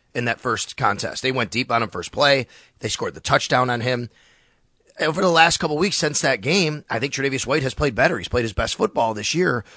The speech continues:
over the last couple of weeks. I wonder if the Bengals feel that's still the situation they wanna be in, that they wanna go after him.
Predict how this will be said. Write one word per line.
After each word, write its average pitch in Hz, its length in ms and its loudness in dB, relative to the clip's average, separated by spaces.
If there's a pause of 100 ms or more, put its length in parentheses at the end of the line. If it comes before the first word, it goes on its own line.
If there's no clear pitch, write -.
(140)
over 127 140 2
the 117 60 -2
last 113 180 0
couple 120 200 -2
of 120 60 0
weeks. 160 260 0
I 113 100 0
wonder 117 240 -2
if 104 60 -4
the 117 60 -4
Bengals 120 300 -2
feel 123 400 0 (260)
that's 113 200 2
still 117 440 0 (480)
the 131 80 -6
situation 120 600 0
they 117 120 2
wanna 107 220 -2
be 131 180 2
in, - 140 -6
that 95 100 -8
they 117 120 2
wanna 113 260 0
go 117 220 4
after 127 340 0
him. 104 260 -8